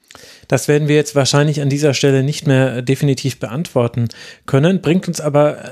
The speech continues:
zu, äh, dem letzten Aspekt, den du noch mitgebracht hast, nämlich die Schaderabek-Struktur, also die Kaderstruktur. Denn genau darauf zahlt ja Kramaric ein. Also man ist in einer Weise von ihm abhängig, obwohl man ein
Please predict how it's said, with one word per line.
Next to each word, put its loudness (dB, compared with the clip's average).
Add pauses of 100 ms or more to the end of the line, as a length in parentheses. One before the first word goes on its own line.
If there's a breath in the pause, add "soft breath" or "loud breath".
(160)
zu, 0
äh, -6
dem 2
letzten -2
Aspekt, -6
den 2
du -4
noch -2
mitgebracht 0
hast, 0
nämlich 2
die -2
Schaderabek-Struktur, 0
also -2
die -2
Kaderstruktur. -2
Denn 0
genau 2
darauf 0
zahlt 0
ja 2 (320 loud breath)
Kramaric 0
ein. 2
Also -4
man 0 (300 loud breath)
ist 0
in -8
einer 2
Weise 2
von -2
ihm -2
abhängig, 0
obwohl 0
man 0
ein 0